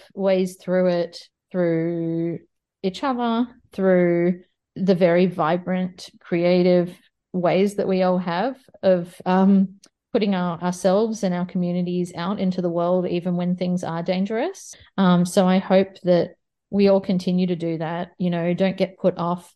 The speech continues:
by people shutting that down and, you know, the different ways that we might feel, like, scared and attacked and want to retreat. I think the more that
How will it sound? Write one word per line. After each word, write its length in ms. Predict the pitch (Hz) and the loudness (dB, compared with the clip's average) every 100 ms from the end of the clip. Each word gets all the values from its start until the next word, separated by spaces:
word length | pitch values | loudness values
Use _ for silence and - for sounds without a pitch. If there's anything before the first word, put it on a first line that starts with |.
| - | -6
by 400 | 165 165 175 190 _ _ _ | -4 -2 -2 -4 _ _ _
people 300 | - 214 190 | -2 -2 0
shutting 340 | 180 185 175 175 | 0 2 2 0
that 160 | 175 | -2
down 520 | 175 165 165 165 170 175 | -2 -2 -2 -4 -4 -6
and, 600 | 175 165 170 175 180 - _ _ - | -6 -6 -6 -8 -10 -18 _ _ 0
you 100 | 214 | 2
know, 180 | 160 156 _ - | 2 -2 _ -2
the 80 | |
different 260 | 196 214 180 | 0 2 0
ways 360 | 175 175 175 175 | 2 2 0 -2
that 120 | - | -2
we 180 | 170 160 | -2 -2
might 300 | 185 170 - | -4 -6 -4
feel, 380 | 185 170 180 | -2 -2 -4
like, 340 | - 175 180 - - | -6 -6 -6 -12 -20
scared 440 | - 240 202 175 | 0 4 6 6
and 120 | 175 | 2
attacked 360 | 175 196 180 - | 0 0 0 -2
and 100 | 175 | -2
want 180 | 175 190 | -4 -4
to 80 | |
retreat. 540 | 175 170 180 226 311 - _ _ | -4 -2 0 0 -2 -10 _ _
I 80 | 180 | -6
think 300 | 180 185 180 185 | -2 -2 -2 -2
the 120 | 180 | 0
more 320 | 180 170 170 | 0 0 -2
that 200 | 170 - | -2 -4